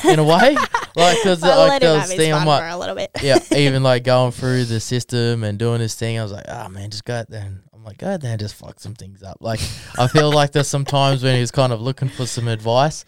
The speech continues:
Speaker 2: Yeah.
Speaker 1: And I've been, like, in my head, I'm like, "Just fuck it up. I'm all good." Like,
Speaker 2: Yeah.
Speaker 1: you know, I was, and I'm like, "He'll, I know when he'll be ready." And I'm like, "Oh, we'll
Speaker 2: Yeah.
Speaker 1: go to these chats when I'm
Speaker 2: That's
Speaker 1: ready."
Speaker 2: it. Like, people are only gonna meet you at that place when they're ready. And I think for a long time, and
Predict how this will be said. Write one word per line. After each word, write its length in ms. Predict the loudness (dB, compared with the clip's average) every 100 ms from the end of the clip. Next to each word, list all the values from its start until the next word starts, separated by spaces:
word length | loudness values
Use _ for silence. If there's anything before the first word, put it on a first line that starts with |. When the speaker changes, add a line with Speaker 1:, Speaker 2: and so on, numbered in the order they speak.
| -10
Speaker 2:
Yeah. 320 | -6 -4 -4
Speaker 1:
And 80 | -2
I've 200 | -2 -2
been, 220 | -2 -2
like, 200 | -4 -6
in 80 | -2
my 160 | 0 0
head, 140 | -2
I'm 80 | -6
like, 180 | -10 -14 _ _ _ -20
"Just 160 | -18 -16
fuck 180 | -18 -18
it 80 |
up. 140 | -18 -12
I'm 160 | -8
all 80 | -8
good." 180 | -10 -18 _ -10
Like, 220 | -8 -8
Speaker 2:
Yeah. 220 | -8 -12 -8
Speaker 1:
you 60 | -4
know, 260 | -4 -4 -4
I 80 | -2
was, 240 | -2 -4
and 200 | -8 -4
I'm 140 | -4 -4
like, 160 | -8
"He'll, 180 | -10 -12 _ _
I 60 | -6
know 260 | 0 2 4
when 120 | 2
he'll 120 | 0
be 140 | -4
ready." 280 | -8 -8 -8
And 80 | -8
I'm 100 | -8
like, 140 | -8
"Oh, 40 | -4
we'll 60 | -4
Speaker 2:
Yeah. 180 | -4 -4
Speaker 1:
go 60 | -8
to 40 |
these 100 | -12
chats 280 | -12 -14 -6
when 100 | -4
I'm 60 | -2
Speaker 2:
That's 80 | -4
Speaker 1:
ready." 120 | -2
Speaker 2:
it. 120 | -2 -2
Like, 340 | -4 -6 -10 _ -10
people 340 | -6 -6 -8 -6
are 160 | -8 -6
only 220 | -6 -6
gonna 160 | -6 -8
meet 180 | -10
you 100 | -8 -8
at 80 |
that 160 | -8 -8
place 320 | -6 -8 -8
when 160 | -10 -8
they're 160 | -8 -10
ready. 380 | -12 -10 -8
And 160 | -6 -6
I 80 | -8
think 400 | -10 -14 -14 -16
for 260 | -6 -4
a 80 | -4
long 260 | -4 -8 -10
time, 460 | -8 -8 -8 -10 -10
and 320 | -8 -8 -8